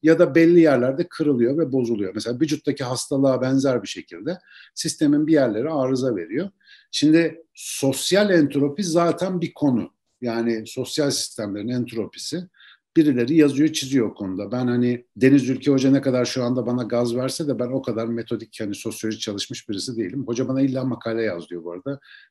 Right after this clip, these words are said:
Bir makale çalışmamız olacak yakında. Deniz Ülke Arıboğan Hoca'nın da tavsiyesiyle nörobilimlerle sosyal bilimler arasındaki ilişkileri işte ele alacak bir çalışma yapma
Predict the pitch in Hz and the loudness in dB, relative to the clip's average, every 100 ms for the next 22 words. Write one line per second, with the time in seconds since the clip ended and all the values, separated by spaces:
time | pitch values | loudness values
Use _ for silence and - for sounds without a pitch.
0 | - 107 104 107 107 104 90 87 113 127 | -8 -4 -4 -4 -6 -6 -8 -10 -8 -6
1 | 104 98 95 92 78 - 85 131 - - | -6 -6 -8 -10 -16 -14 -10 -10 -12 -6
2 | 123 127 131 123 110 - 135 123 120 120 | 4 8 8 6 2 4 6 6 4 4
3 | 117 117 117 110 117 113 113 107 98 104 | 6 6 6 4 4 4 4 2 0 -2
4 | 101 - 104 101 90 104 104 - 156 110 | -2 -6 -2 0 0 0 2 4 4 4
5 | 143 - _ - - - - - 110 127 | 0 -4 _ -8 -8 -10 -18 0 6 6
6 | 131 127 127 123 123 120 107 143 139 127 | 6 6 8 8 8 6 4 4 2 0
7 | - 131 117 107 104 95 92 120 131 123 | 2 4 4 4 2 2 -4 -4 0 2
8 | 101 - 107 95 85 - 92 90 - 104 | 2 2 2 2 0 -2 -2 -2 -2 -2
9 | 95 95 90 90 - 98 - 104 87 - | -2 -2 -4 -4 -6 -6 -4 -4 -2 -2
10 | 104 98 82 - 92 90 | 0 -2 -4 -4 -4 -4